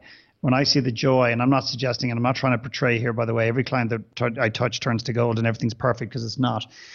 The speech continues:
But the joy, when I hear back the real changes um, and almost they're surprised when they say things to me like, "Philip, I always thought I was really connected to my wife,"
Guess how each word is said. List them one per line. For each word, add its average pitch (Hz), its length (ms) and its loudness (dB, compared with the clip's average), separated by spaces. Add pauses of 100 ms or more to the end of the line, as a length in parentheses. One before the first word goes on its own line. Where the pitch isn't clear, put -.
(240)
But 147 400 2
the 143 100 2
joy, 160 720 4 (520)
when 151 160 4
I 175 140 4
hear 147 340 0
back 131 400 -2
the 131 100 -4
real 143 680 2 (240)
changes 120 840 0 (460)
um, 127 460 0
and 139 120 4
almost 165 300 4
they're 147 100 0
surprised 120 800 -2
when 127 120 -4
they 120 100 0
say 123 200 2
things 120 280 -4
to 127 100 -8
me 120 80 -2
like, 117 260 0
"Philip, 147 240 2
I 156 120 4
always 180 220 2
thought 135 220 0
I 131 80 4
was 120 160 -2
really 127 160 0
connected 117 380 -6
to 127 100 -4
my 113 120 0
wife," 113 420 0